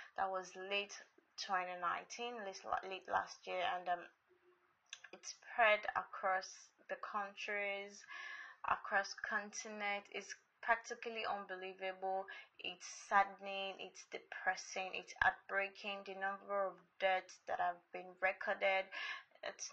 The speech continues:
not been good at all. So I know how people are feeling at this trying times across the world.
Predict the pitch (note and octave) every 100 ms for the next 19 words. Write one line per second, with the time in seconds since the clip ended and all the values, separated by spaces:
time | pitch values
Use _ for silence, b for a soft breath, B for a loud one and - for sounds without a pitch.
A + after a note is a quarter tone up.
0 | G3 G3 F#3+ - F#3 F#3 F#3 F3+ F3 -
1 | F#3 F3 F3 - F3 - - G3 F#3 F3
2 | F3 - G3+ F#3+ F#3+ B B - G3 G3+
3 | G#3 G#3 G3 G3+ G#3+ G#3 A3+ A#3 A3+ -
4 | G3 - - G3+ G3+ G#3 G#3 F#3+ - -
5 | G#3 G3+ - _ _ - - G3+ G3 G3
6 | G3 G3 G3 F#3+ F#3+ - F#3+ - G3 G3
7 | - G3+ F#3 G3 G#3 G#3+